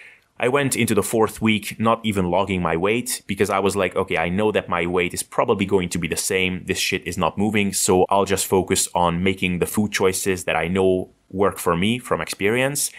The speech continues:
And to be completely honest, at this point, I was kind of inclined to just cut this entire mini cut off because to some degree, I feel, felt uneasy about it to begin with.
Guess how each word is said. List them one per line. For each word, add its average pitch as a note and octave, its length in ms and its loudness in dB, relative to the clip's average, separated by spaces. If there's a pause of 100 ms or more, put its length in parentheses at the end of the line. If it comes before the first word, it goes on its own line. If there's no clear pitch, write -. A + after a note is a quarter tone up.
(220)
And G2+ 300 -2
to A#2 80 0
be A#2 80 2
completely C3+ 540 0
honest, D#3 380 2
at F#2+ 140 0
this A2+ 140 0
point, A2 280 0
I G2 100 0
was G#2 160 -2
kind C#3+ 300 -4
of B2 80 0
inclined F2+ 500 -2
to - 200 -10
just F2+ 240 -2
cut - 380 -2
this F2 240 -2
entire F2 480 -4
mini E2+ 200 -2
cut D#2 200 -2
off - 380 0 (320)
because - 240 0
to - 60 0
some C3 300 2
degree, G2 500 0 (220)
I F2+ 100 -4
feel, F#2+ 360 0
felt F2+ 440 -2
uneasy G2+ 440 2
about F2+ 340 2
it F2 100 -4
to F#2 80 -6
begin F2 300 -2
with. A#2 240 -2